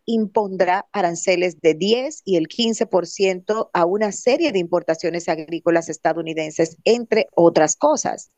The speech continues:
Por su parte, Canadá dijo que respondería de la misma manera con aranceles del veinticinco por ciento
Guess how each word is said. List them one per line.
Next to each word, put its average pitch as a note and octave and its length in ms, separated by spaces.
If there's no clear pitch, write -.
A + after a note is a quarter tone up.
Por A3 160
su A#3+ 200
parte, G#3 300
Canadá E3+ 420
dijo G3+ 580
que G3 120
respondería F#3 720
de F#3 100
la F3 120
misma F3+ 440
manera E3 400
con F3 160
aranceles E3+ 600
del F3 100
veinticinco G3+ 720
por F3 180
ciento E3+ 560